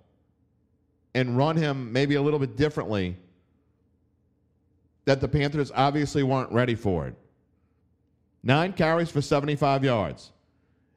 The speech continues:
If you run nine carries for seventy-five yards, you're fooling the defense, or they're just that bad, and I don't think the Panthers are just that bad. Meanwhile, Derek Carr was just good enough.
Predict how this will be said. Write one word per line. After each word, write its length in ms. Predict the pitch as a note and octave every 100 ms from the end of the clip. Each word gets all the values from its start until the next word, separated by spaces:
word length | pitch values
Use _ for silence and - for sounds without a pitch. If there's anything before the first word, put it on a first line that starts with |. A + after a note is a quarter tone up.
| -
If 160 | B2
you 120 | C#3
run 260 | D3 E3 F#3+
nine 240 | F#3+ F#3+
carries 300 | F3+ F3 F3
for 100 | E3
seventy-five 600 | D3+ F3 E3 E3 E3 D3+
yards, 380 | D3 C#3 C#3 C3+ -
you're 140 | A#2
fooling 460 | B2 C3+ C3+ C3+ C3
the 100 | B2
defense, 580 | A#2 A#2 G#2+ D2+ - - _ _ _ -
or 140 | B2+
they're 160 | B2+ B2
just 280 | A2 C#3+ -
that 240 | C3 F#2+
bad, 360 | A2 F#2+ E2+ D#2+ - _ _
and 120 | A#2 A#2+
I 80 |
don't 180 | C3 C3
think 140 | C3+ A#2
the 80 |
Panthers 420 | A#2 C3 A#2 A#2+ G#2
are 60 |
just 220 | F#2+ G#2
that 200 | G#2+ F#2 E2+
bad. 320 | D#2+ C2 - _ _ _ _ _ _ _ _ _ _ _ _ _ _ _ _ -
Meanwhile, 380 | D3+ E3 D#3
Derek 260 | C#3 C#3+ C#3
Carr 200 | D3+ C3
was 180 | B2+ A2
just 320 | F#2+ B2+ -
good 140 | C3
enough. 280 | A#2+ G#2 D#2